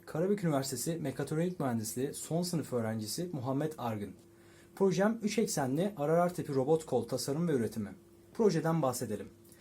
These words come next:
Mikrokontrolcü olarak Arduino Uno kullanılmıştır. Üç adet D R V seksen sekiz yirmi beş step motor sürücüsü mevcut. Üç adet Nemo on yedi step motor mevcut. Bir adet M X on beş sıfır sekiz D C motor sürücüsü mevcut.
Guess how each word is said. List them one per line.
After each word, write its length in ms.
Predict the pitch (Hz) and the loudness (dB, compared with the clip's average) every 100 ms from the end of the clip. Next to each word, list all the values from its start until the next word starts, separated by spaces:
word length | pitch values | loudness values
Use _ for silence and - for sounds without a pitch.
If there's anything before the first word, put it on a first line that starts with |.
| - - 165 | -20 -8 -6
Mikrokontrolcü 760 | 165 233 226 214 214 220 208 | 0 0 2 2 2 2 6
olarak 420 | 240 151 190 - - | 6 6 2 -2 0
Arduino 440 | 151 151 175 190 | 0 2 2 2
Uno 260 | 165 156 - | 2 0 -2
kullanılmıştır. 680 | 104 107 101 98 - - - - - - - - - | -4 -4 -6 -8 -14 -16 -20 -20 -20 -20 -20 -20 -6
Üç 180 | 214 220 | -4 0
adet 380 | 214 214 233 151 | 2 2 -2 0
D 140 | 175 | 2
R 120 | 185 190 | 4 4
V 140 | 208 | 4
seksen 360 | 190 175 - 170 | 2 0 0 0
sekiz 380 | 190 190 170 | 0 0 -2
yirmi 200 | 143 135 | 0 0
beş 300 | 214 247 - - | 0 -2 -6 -8
step 340 | - 196 185 | 0 0 2
motor 280 | 175 175 156 | 0 0 -2
sürücüsü 420 | - 135 117 - | 0 -4 -4 -4
mevcut. 380 | 107 101 - - - - - - - - - - | -4 -4 -10 -20 -20 -20 -20 -20 -20 -20 -20 -2
Üç 180 | 233 - | -2 2
adet 340 | 160 233 - - | 2 2 -2 0
Nemo 260 | 196 202 180 | 4 6 6
on 60 | |
yedi 220 | 139 180 | 4 2
step 340 | 247 - 175 170 | 0 0 0 0
motor 260 | 139 131 | 0 2
mevcut. 360 | 120 117 139 202 - - - - - - | 4 2 0 -8 -10 -18 -20 -20 -20 -2
Bir 280 | 247 254 170 | 0 2 2
adet 340 | 170 - - - - - 160 | 2 0 -6 -12 -20 -8 0
M 180 | 175 | 2
X 200 | 208 - - - | 2 -2 -8 -2
on 240 | 185 214 180 | 4 6 6
beş 120 | 165 | 2
sıfır 260 | - 131 | -2 -4
sekiz 440 | 117 120 214 196 135 | -4 -4 -4 -4 -4
D 120 | 147 | -4
C 180 | - 175 | 0 0
motor 320 | 151 - 165 | 0 2 0
sürücüsü 440 | 165 131 120 117 | 0 -6 -6 -4
mevcut. 440 | 113 107 120 208 | -4 -4 -6 -10